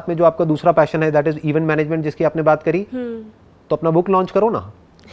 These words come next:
Speaker 1: उसके लिए इवेंट तो मैनेज करना ही पड़ेगा,
Speaker 2: खुद ही करना
Speaker 1: तो खुद ही कर लो।
Speaker 2: पड़ेगा। <laughs>
Speaker 1: जैसे मेरा जब मैंने वर्ल्ड रिकॉर्ड क्रिएट किया था फोटोग्राफी में,
Speaker 2: हाँ
Speaker 1: तो
Speaker 2: जी।
Speaker 1: सारा कुछ खुद ही मैनेज किया था।
Speaker 2: ओह।
Speaker 1: But इसके लिए थिंकिंग पता है कैसी चाहिए?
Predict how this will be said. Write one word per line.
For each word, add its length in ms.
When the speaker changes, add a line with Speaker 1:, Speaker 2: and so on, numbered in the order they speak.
Speaker 1:
उसके 200
लिए 120
इवेंट 220
तो 80
मैनेज 260
करना 160
ही 60
पड़ेगा, 320
Speaker 2:
खुद 140
ही 60
करना 220
Speaker 1:
तो 60
खुद 140
ही 60
कर 100
लो। 120
Speaker 2:
पड़ेगा। 1040
<laughs> 140
Speaker 1:
जैसे 200
मेरा 200
जब 140
मैंने 180
वर्ल्ड 220
रिकॉर्ड 300
क्रिएट 260
किया 140
था 100
फोटोग्राफी 460
में, 160
Speaker 2:
हाँ 140
Speaker 1:
तो 60
Speaker 2:
जी। 60
Speaker 1:
सारा 200
कुछ 160
खुद 140
ही 60
मैनेज 240
किया 160
था। 140
Speaker 2:
ओह। 480
Speaker 1:
But 120
इसके 200
लिए 80
थिंकिंग 360
पता 140
है 60
कैसी 200
चाहिए? 340